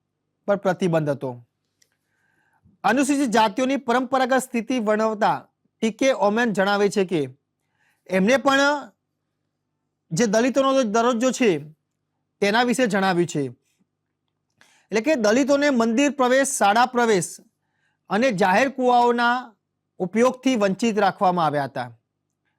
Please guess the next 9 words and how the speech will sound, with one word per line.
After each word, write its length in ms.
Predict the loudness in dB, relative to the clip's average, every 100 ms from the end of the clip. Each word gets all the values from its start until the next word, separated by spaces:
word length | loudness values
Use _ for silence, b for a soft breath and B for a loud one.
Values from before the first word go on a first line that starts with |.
| -12
એટલે 100 | -6
કે 120 | -2
મંદિરમાં 540 | -2 -2 0 0 0 0
પ્રવેશ 260 | -2 -2 -2
મેળવી 260 | -4 -2
શકતા 280 | -4 -4 -2
નહોતા 300 | -2 -2 -2 -4 _ _ _ _ _ _ _ _ _ _ _ _ _ _ _ _ -8
અને 140 | -2 -2
શિક્ષણ 440 | -2 -4 -2 -2